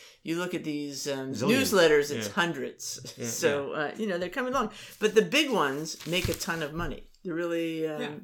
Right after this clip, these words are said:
Speaker 2: Well, there's very little cost.
Speaker 1: Yeah. I mean, there are millions of dollars
Speaker 2: Yeah,
Speaker 1: that
Speaker 2: right,
Speaker 1: some people
Speaker 2: right.
Speaker 1: make by doing these
Speaker 2: Okay.
Speaker 1: newsletters.
Speaker 2: All right. So here's what's really going on that we're all concerned about more than anything else, and that's the baseball lockout.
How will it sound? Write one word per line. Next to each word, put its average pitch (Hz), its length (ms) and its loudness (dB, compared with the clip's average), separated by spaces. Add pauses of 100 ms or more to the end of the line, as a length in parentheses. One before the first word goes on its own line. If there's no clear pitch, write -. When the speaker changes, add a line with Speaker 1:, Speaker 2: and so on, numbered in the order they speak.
(140)
Speaker 2:
Well, 254 100 2
there's 180 160 0
very 220 200 2
little 208 180 2
cost. - 400 -8 (400)
Speaker 1:
Yeah. 156 240 -6 (440)
I 160 100 -8
mean, 156 200 -10
there 156 100 -8
are 160 40 -6
millions 185 420 -2
of 151 60 -12
dollars 175 400 -8
Speaker 2:
Yeah, 135 80 -6
Speaker 1:
that - 60 -14
Speaker 2:
right, - 80 -8
Speaker 1:
some 139 220 -4
people - 240 -10
Speaker 2:
right. 135 60 -6
Speaker 1:
make 123 280 -8 (260)
by 143 100 -10
doing 135 220 -6
these 123 240 -4
Speaker 2:
Okay. 123 100 -4
Speaker 1:
newsletters. - 580 -10
Speaker 2:
All - 60 -8
right. - 120 -14
So 202 100 -4
here's 247 220 0
what's 185 160 -4
really 123 220 0
going 101 280 -2
on 98 220 -6
that 113 140 -8
we're 127 180 0
all 123 100 2
concerned - 300 -6
about 104 180 -4
more 104 120 -4
than 107 100 -6
anything 107 240 -8
else, 123 220 -4
and 120 100 -4
that's 139 140 -6
the 127 100 -8
baseball 151 520 -2
lockout. - 600 -2